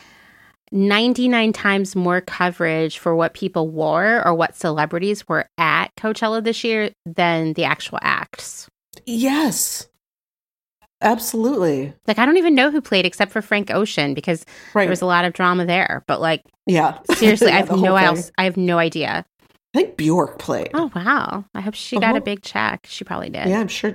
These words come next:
Speaker 2: I'm
Speaker 1: Yeah.
Speaker 2: sure she
Speaker 1: What a
Speaker 2: did.
Speaker 1: weird, uh, it's always, every time I look at the Coachella lineup, I'm like, "Huh."
Speaker 2: Yeah.
Speaker 1: <laughs>
Speaker 2: It's actually interesting. I'm gonna put a pin in it because, um, I kinda talk about that a little bit
Speaker 1: Oh,
Speaker 2: later.
Speaker 1: cool.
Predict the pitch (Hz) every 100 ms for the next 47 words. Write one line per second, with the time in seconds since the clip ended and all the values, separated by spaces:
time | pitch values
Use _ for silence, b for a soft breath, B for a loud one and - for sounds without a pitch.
0 | - 170 160 - 156 - - - 214 180
1 | 202 190 B B - _ - - - 120
2 | - - 135 214 262 254 - - 254 311
3 | 359 381 285 226 208 214 202 180 170 170
4 | 156 151 160 160 139 - 220 240 - _
5 | _ _ b _ - - _ _ - 320
6 | 202 - - - - 330 254 311 302 330
7 | 320 320 330 254 262 311 403 - 240 247
8 | 208 - 175 180 - - 160 143 156 196
9 | 208 196 143 - 151 135 131 139 143 -
10 | 349 330 - 415